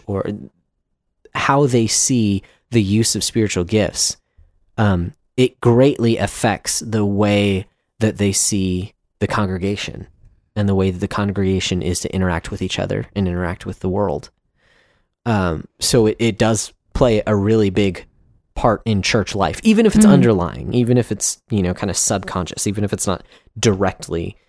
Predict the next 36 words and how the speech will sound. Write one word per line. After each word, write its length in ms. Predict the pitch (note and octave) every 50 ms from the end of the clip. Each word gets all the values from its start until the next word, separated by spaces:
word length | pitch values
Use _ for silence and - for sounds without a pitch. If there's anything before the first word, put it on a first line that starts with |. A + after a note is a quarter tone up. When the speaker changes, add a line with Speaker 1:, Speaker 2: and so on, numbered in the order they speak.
| _ _ _ _
Speaker 1:
talked 360 | - - - A#2+ A#2+ A#2+ - -
about. 420 | E2+ E2 F2+ D2 A#1+ A1 - _ _ _ _ _ _ _ _ -
Um, 400 | B2 A2 G2 F2+ F2 E2 F2 - _ _ _ _ _ _ _ _ _ _ _ _ _ _ _ _ - _ _ _
and, 180 | - C#3+ A#2+ A#2+ -
and 220 | C#3+ C#3+ C3 B2+ B2
we'll, 320 | C3 C3 B2+ B2 A#2 A2+
we'll 400 | A2+ A#2+ A#2+ A#2 A2+ A2 G#2 - _ -
see 240 | - - - C3
this 200 | A2 G#2 G2+ -
more 360 | - A#2 A#2 A2+ G#2+ G2 G2 F#2+
kind 240 | - - G#2 G2
of 80 | G2+ F2+
as 120 | G2 F#2
we 120 | - G2+ F#2
go 180 | - G2 F#2
on 320 | F2+ F2+ F2+ D#2+ D#2+ E2 -
and, 220 | - E2 E2+ F#2 -
and 160 | F#2 F2 F2+
talk 260 | - - G2 F2+ -
about 200 | G2+ F#2 F2+ -
spiritual 380 | - - - F2+ E2+ - - F#2
gifts 200 | - D2+ - -
in 160 | D#2 E2+ E2+
general, 560 | - - F#2+ G#2 G#2 F#2+ F2+ - G1+ - - _ _ _ _ _ _ _ _
is 260 | - G#2+ G#2 F#2+ F#2
that, 280 | G2+ G2 F2+ F2+ E2+ - -
um, 280 | F#2+ F#2 F#2 E2 E2 -
it 140 | - G#2+ -
really, 720 | - G2+ F#2+ G#2 G#2+ G#2 G2+ G2+ G2 F#2 F#2 F#2 F2+ - _ _ _ - - _ _
Paul 460 | - - - C3+ C#3 C3 A#2 G#2 F#2+
puts 240 | F#2 - - - -
a 40 | G2+
huge 420 | - - - B2+ A#2+ A2+ G2+ -
focus 520 | - - G#2 F#2 - - E2 E2+ - - - -
on, 400 | F#2 E2+ E2+ E2 E2 D#2+ E2+ - _ _ _ _ _ _ _ _ _ _ _ _ _ _ _ _
um, 460 | - F#2 F2 E2+ E2 D#2+ - F2 -